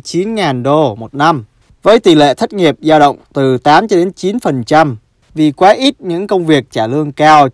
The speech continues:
cho nên khoảng hai mươi lăm phần trăm của những người đang sinh sống tại thành phố Toledo phải sống trong nghèo đói. Và cũng như rất nhiều thành phố nghèo ở nước Mỹ, thì thành phố Toledo cũng là một nơi đầy băng đảng và tệ nạn xã hội. So với nhiều thành phố ở trên nước Mỹ thì thành phố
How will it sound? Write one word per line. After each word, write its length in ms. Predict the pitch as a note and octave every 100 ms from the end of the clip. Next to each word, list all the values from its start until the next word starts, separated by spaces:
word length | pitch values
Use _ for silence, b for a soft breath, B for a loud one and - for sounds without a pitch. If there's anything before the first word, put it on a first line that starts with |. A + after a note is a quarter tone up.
| _
cho 100 | -
nên 200 | F#3 F3
khoảng 260 | E3+ C#3 A#2+
hai 180 | D3+ E3+
mươi 140 | F3
lăm 220 | E3+ F3
phần 200 | E3+ C#3+
trăm 300 | B2 E3 E3 C#3+ _ -
của 200 | - C3+
những 180 | B2+ F#3
người 160 | E3+ D3+
đang 180 | D#3+
sinh 200 | E3 F3
sống 280 | D3+ D#3+ F#3+
tại 160 | F3 A#2+
thành 160 | C3
phố 240 | B2+ C#3+ F3 -
Toledo 520 | C#3+ C#3+ D3 C#3+ A#2 -
phải 160 | G2
sống 300 | G#2+ C#3 D3+
trong 260 | F3+ D#3+ C#3+
nghèo 180 | C3 A2+
đói. 340 | A#2 C3+ A3+ - _ -
Và 240 | D#3 D#3
cũng 220 | D3+ F3+
như 240 | G#3 G#3 G3+
rất 200 | C4 F#3+
nhiều 200 | F3+ D#3
thành 180 | D#3+
phố 160 | C#3 F3+
nghèo 280 | F#3 D#3 C3+
ở 160 | A#2
nước 140 | A#2 F3
Mỹ, 340 | D#3+ D3+ A#3 - _ _
thì 200 | F#3 E3
thành 180 | E3 D3+
phố 220 | E3+ G3+ -
Toledo 500 | D#3+ E3 E3 D3+ B2
cũng 160 | C3+
là 120 | E3
một 260 | C#3 B2+ B2 _ _
nơi 240 | E3 E3+
đầy 240 | D#3+ D3+ C#3+
băng 240 | D#3 D#3+
đảng 340 | B2+ A2 C#3 - -
và 260 | D3 C#3
tệ 300 | C3 C#3 B2
nạn 260 | C3 C#3 A2+
xã 160 | - E3
hội. 260 | D3+ A#2+ - _ _
So 260 | - G3+
với 120 | G3+ A3+
nhiều 180 | G#3
thành 180 | F3 E3
phố 240 | C#3 E3 G3+
ở 200 | C3 A#2+
trên 220 | E3 D#3+
nước 100 | F#3
Mỹ 340 | E3 D#3+ A3+ -
thì 160 | D#3
thành 200 | C#3+ C3+
phố 280 | - C#3+ F#3